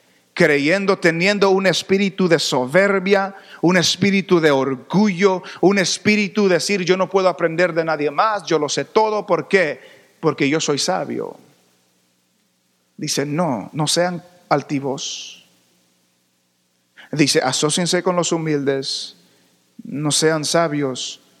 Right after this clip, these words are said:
en su propia opinión". Y, y esto se remonta en lo que ya había dicho en el versículo tres de ese mismo capítulo.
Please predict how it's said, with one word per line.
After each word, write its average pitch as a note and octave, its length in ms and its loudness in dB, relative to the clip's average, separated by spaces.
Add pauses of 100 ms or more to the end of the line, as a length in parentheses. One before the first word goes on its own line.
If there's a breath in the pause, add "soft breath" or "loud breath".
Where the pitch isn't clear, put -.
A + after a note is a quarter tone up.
(600)
en C#3 80 -6
su - 160 0
propia D3 540 0 (400 loud breath)
opinión". D#3+ 600 0
Y, F3 260 -2
y E3+ 180 2
esto A3+ 880 0
se - 200 0
remonta F3+ 560 0
en E3+ 80 -2
lo D#3+ 100 -2
que D#3 120 -2
ya D#3+ 140 4
había G3 220 0
dicho F#3 240 -2
en E3 100 -2
el D#3 60 0
versículo D#3 440 0
tres G3 260 -2
de D#3+ 80 0
ese F#3+ 140 0
mismo G3+ 240 0
capítulo. G3 560 -2